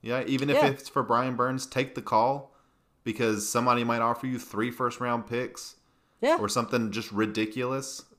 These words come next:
Speaker 1: I think you have to take the call. But, yeah, with, with C M C, I, I, I can't, I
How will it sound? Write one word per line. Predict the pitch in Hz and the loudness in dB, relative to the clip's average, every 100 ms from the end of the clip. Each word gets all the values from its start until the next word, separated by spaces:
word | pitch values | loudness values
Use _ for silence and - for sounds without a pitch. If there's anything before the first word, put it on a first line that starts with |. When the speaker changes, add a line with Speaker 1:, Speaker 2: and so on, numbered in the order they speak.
| _ - | _ -8
Speaker 1:
I | |
think | 104 117 | -6 -4
you | 120 | -4
have | 101 123 120 | 0 -2 -2
to | |
take | 107 120 104 | -6 -6 -6
the | |
call. | - 117 127 135 - - _ _ _ _ | -4 0 0 -2 -12 -20 _ _ _ _
But, | 110 101 101 - - _ _ _ _ | 2 4 4 -2 -14 _ _ _ _
yeah, | 123 98 | 0 0
with, | 90 101 - | 0 -2 -4
with | 120 | -6
C | 110 165 | -4 -4
M | 170 | -4
C, | 156 165 160 - - | -2 -2 -2 -6 -10
I, | 95 - | -6 -4
I, | 98 110 - | -4 -6 -10
I | |
can't, | - - 120 117 - _ | -18 -10 -8 -8 -12 _
I | 98 | -8